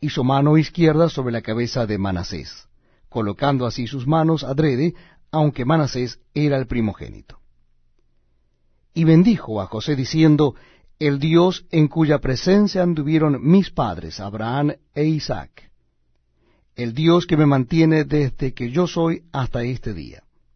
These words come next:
el ángel que me liberta de todo mal, bendiga a estos jóvenes,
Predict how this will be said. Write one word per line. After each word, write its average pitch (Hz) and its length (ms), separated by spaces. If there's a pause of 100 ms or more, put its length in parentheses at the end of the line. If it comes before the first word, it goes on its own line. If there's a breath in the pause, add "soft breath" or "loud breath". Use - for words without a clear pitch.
(1000)
el 151 160
ángel 202 600 (140)
que 165 140
me 156 100
liberta 165 520
de 139 140
todo 165 300
mal, 143 320 (1400)
bendiga 151 640
a 156 60
estos 151 260
jóvenes, - 920